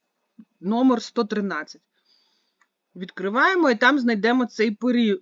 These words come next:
п-, перелік, код типу нарахувань. Нагадую, що саме в цьому періоді, в звітному, у мене є відео попереднє, як виправляти помилки за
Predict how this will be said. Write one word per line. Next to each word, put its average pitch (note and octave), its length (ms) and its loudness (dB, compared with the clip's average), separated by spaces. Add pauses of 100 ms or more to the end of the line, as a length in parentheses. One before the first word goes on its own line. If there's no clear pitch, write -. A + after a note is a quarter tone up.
(120)
п-, A3 180 0
перелік, G#3+ 720 0
код C4 300 -2
типу A#3 260 -4
нарахувань. F#3+ 760 -8 (960)
Нагадую, F#3+ 800 0
що E3+ 220 -14
саме A#3 400 -4
в - 80 -12
цьому B3+ 360 -2
періоді, G#3 600 -4
в E3 60 -14
звітному, F#3 640 -10
у G3 140 -10
мене G#3 240 -2
є G#3+ 200 -4
відео F#3+ 640 -8 (1160)
попереднє, F#3 800 -4 (880)
як F#3 520 0 (140)
виправляти G#3 1300 -4
помилки F3 920 -8 (120)
за F#3+ 640 -4